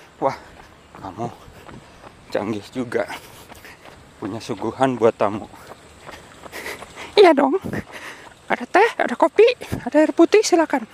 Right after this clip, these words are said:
Speaker 1: Aku mau air putih saja.
Speaker 2: Oke.
Speaker 1: Dispensernya ada di sebelah sana.
Speaker 2: Oke. Aku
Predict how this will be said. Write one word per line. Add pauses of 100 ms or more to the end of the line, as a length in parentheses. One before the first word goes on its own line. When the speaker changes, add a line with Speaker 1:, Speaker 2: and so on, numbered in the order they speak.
(720)
Speaker 1:
Aku
mau
air
putih
saja. (960)
Speaker 2:
Oke. (840)
Speaker 1:
Dispensernya
ada
di (720)
sebelah
sana. (3500)
Speaker 2:
Oke. (3250)
Aku